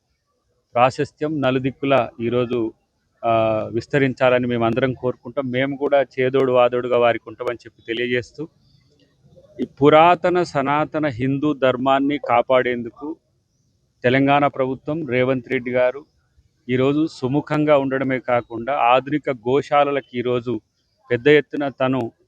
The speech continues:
అనుమతులు ఇవ్వడమే కాకుండా, నిజమైన హిందూ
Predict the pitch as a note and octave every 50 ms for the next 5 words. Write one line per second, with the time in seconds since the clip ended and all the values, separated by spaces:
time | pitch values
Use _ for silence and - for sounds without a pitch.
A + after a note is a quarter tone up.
0 | _ _ _ _ _ _ _ _ _ _ _ _ _ _ _ _ _ _ _ -
1 | B2+ C3+ C#3+ D3+ D3+ - D#3+ D3 C#3+ C#3 C#3+ C#3 C3+ C3+ C3+ A#2 - C3+ B2+ B2
2 | - - C3 C3 B2+ C#3+ - - - _ _ _ _ _ _ _ _ _ _ _
3 | _ _ _ _ _ _ _ _ _ _ A#2+ C3+ C#3 C3+ E3+ F3+ F3+ F3+ F#3 F#3+
4 | F#3 F#3 G3 G3 F#3 E3 B2 D3 D3 D3+ D#3 D3+ E3 E3